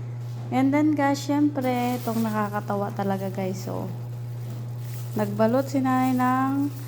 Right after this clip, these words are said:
saluyot. <laughs> Saluyot.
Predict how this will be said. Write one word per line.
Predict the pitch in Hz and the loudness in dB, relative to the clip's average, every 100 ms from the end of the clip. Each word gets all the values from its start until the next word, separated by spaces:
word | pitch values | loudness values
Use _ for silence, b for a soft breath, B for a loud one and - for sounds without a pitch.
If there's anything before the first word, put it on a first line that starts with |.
| B - | B -10
saluyot. | - - 226 208 208 214 196 185 - - - - - | -10 0 2 4 2 2 2 -2 -4 -8 -10 -8 2
<laughs> | 247 - 208 - - - 370 415 - - | 2 4 0 -2 -6 -6 -6 -6 -8 -4
Saluyot. | 202 214 285 320 294 240 214 196 | -2 2 2 4 4 4 2 2